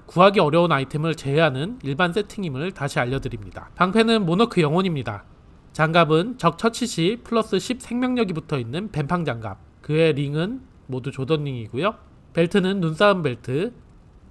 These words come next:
저항력 부츠와 냉기 파괴참, 그리고 냉기 기술 라이프 참과 생명력 만화 참을 넣어주었습니다.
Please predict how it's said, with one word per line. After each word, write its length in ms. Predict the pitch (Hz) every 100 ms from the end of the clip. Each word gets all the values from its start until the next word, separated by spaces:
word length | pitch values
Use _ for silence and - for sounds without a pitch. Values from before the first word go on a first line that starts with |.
| -
저항력 460 | - 156 180 196 196
부츠와 640 | 147 - 123 123 226 - - - - - - - - - - -
냉기 260 | 143 151 202
파괴참, 600 | - 143 127 113 147 254 - - -
그리고 560 | 123 107 104 180 254 - -
냉기 280 | 139 156 175
기술 340 | 156 170 165
라이프 360 | 139 127 - 147
참과 640 | - 123 113 147 226 - - - - - - - - - -
생명력 520 | - 220 233 185 156 180
만화 260 | 143 139
참을 360 | - 120 139 196
넣어주었습니다. 920 | 147 131 131 117 110 117 98 - 101